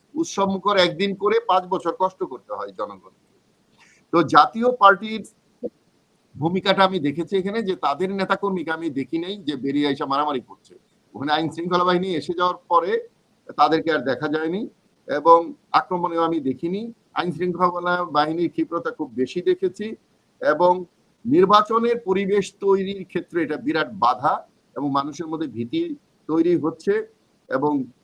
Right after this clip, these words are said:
বিভিন্ন ইউনিভার্সিটি যে পরিস্থিতি তৈরি হচ্ছে, এটাও নির্বাচনের জন্য ইতিবাচক নয়।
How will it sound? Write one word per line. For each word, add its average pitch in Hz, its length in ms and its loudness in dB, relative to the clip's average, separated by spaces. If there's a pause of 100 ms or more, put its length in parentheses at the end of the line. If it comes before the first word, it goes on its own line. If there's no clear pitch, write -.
(120)
বিভিন্ন 190 720 -2 (1300)
ইউনিভার্সিটি 190 580 2
যে 190 280 0
পরিস্থিতি 180 420 -2
তৈরি 170 240 -2
হচ্ছে, 170 240 -6
এটাও 185 420 -4
নির্বাচনের 156 600 -4 (380)
জন্য 147 180 0
ইতিবাচক 147 560 -2 (100)
নয়। 143 380 -2